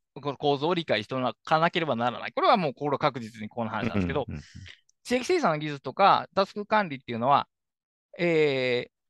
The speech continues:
Speaker 1: それぞれ似たことをしていますけど、最終的にそれぞれの人の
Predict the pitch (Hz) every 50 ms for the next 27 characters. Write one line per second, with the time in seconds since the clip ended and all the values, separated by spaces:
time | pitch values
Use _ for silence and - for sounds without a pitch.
0 | _ _ _ _ _ _ _ _ _ _ _ _ _ _ _ _ _ _ _ _
1 | _ _ - 254 285 302 294 254 202 180 180 208 254 262 - 285 226 - - 180
2 | 156 147 147 - - - 226 220 214 208 - - 208 226 220 226 - _ - 220
3 | 240 226 - - 175 160 170 170 - 294 339 339 330 320 302 285 254 247 233 -
4 | - 247 277 330 330 311 214 170 147 139 - - - 117 120 135 131 101